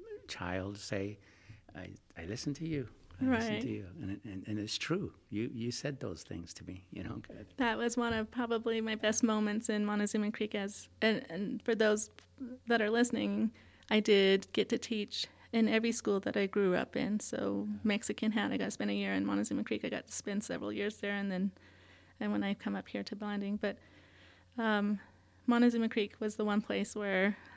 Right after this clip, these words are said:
Speaker 2: I, at the end of the year, and the kids, it, 'cause we have this little tradition at the end of the year where the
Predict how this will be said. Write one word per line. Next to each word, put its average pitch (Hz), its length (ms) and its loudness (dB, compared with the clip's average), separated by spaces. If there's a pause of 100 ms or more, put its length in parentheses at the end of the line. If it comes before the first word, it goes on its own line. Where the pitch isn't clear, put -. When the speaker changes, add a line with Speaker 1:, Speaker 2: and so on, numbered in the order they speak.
(180)
Speaker 2:
I, 190 540 2
at 208 140 0
the 220 120 6
end 208 100 6
of 190 100 2
the 185 80 2
year, 185 400 4
and 202 160 4
the 208 60 4
kids, 196 640 0
it, 180 160 -2
'cause 208 160 -2
we 208 280 -2
have 202 200 -6
this 202 160 -6
little 190 160 2
tradition 208 380 2
at 175 60 2
the 196 120 2
end 190 80 4
of 185 40 4
the 190 80 4
year 190 120 6
where 180 120 4
the 175 200 4